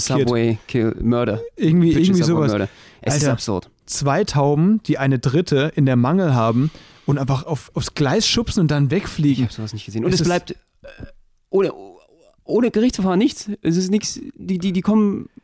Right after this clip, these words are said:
Speaker 2: schuldenfrei. Die kommen
Speaker 1: Ja.
Speaker 2: einfach durch.
Speaker 1: Und es bleibt sogar auch offen, äh, ob, also, ob sie überlebt oder nicht. Das weiß man halt nicht, ne? Vielleicht
Speaker 2: Ja.
Speaker 1: ist die Taube ja so clever und klein, dass sie sich irgendwie da, aber nee.
Speaker 2: So krass sind die. Und in
Speaker 1: Das
Speaker 2: New York
Speaker 1: ist
Speaker 2: sind natürlich die krassesten Tauben. Danach kommt sofort Berlin.
Speaker 1: Ja, auf
Speaker 2: Das,
Speaker 1: jeden
Speaker 2: da
Speaker 1: Fall.
Speaker 2: bin ich mir sicher.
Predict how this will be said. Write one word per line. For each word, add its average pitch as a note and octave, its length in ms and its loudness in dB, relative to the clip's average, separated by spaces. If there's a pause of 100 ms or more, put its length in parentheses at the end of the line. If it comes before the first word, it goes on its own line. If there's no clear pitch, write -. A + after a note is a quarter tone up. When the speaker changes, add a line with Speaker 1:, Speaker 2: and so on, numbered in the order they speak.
Speaker 2:
schuldenfrei. G#3 500 0 (100)
Die - 40 -6
kommen D3+ 100 2
Speaker 1:
Ja. D3+ 60 0
Speaker 2:
einfach G#3 140 0
durch. B3+ 300 2 (200)
Speaker 1:
Und F3+ 120 2
es E3+ 100 0
bleibt F3 220 0
sogar D#3 220 2
auch D3 160 -2
offen, G#3 320 2
äh, D#3 280 0
ob, - 240 -6
also, D3 300 2 (200)
ob D#3 160 -2
sie F#3+ 100 -2
überlebt D3+ 340 0
oder F3+ 100 2
nicht. B2 260 -2
Das C3 100 0
weiß E3 180 -2
man F3 80 2
halt C3 80 -2
nicht, A#2+ 160 -2
ne? D3 120 -2
Vielleicht C#3+ 180 0
Speaker 2:
Ja. - 40 0
Speaker 1:
ist - 100 -6
die D3+ 60 -10
Taube D3 260 0
ja D3 60 2
so D#3 260 2
clever D3+ 400 -2
und C#3 180 -2
klein, D3 300 0
dass D3+ 120 -2
sie C#3 100 0
sich C3+ 180 -2
irgendwie C#3+ 240 0
da, C3 260 2 (280)
aber C3 240 0
nee. G3 80 4
Speaker 2:
So F3+ 100 2
krass F#3 280 -4
sind D3+ 140 0
die. C3+ 60 2
Und C#3 100 2
in D3+ 60 4
Speaker 1:
Das D3 100 4
Speaker 2:
New C#3+ 60 4
York D#3+ 200 2
Speaker 1:
ist - 60 -2
Speaker 2:
sind C#3+ 100 2
natürlich A2+ 240 -2
die A#2 80 -4
krassesten - 440 -2
Tauben. D#3+ 200 2
Danach B2+ 200 0
kommt B2+ 140 -4
sofort A2 360 -6
Berlin. E2+ 340 -6 (140)
Speaker 1:
Ja, C#3 180 0
auf - 420 -10
Speaker 2:
Das, B2 60 0
Speaker 1:
jeden A#2+ 120 0
Speaker 2:
da A#2 60 -4
Speaker 1:
Fall. - 80 0
Speaker 2:
bin A2+ 60 2
ich G#2+ 60 -2
mir G2+ 80 0
sicher. F#2 240 -6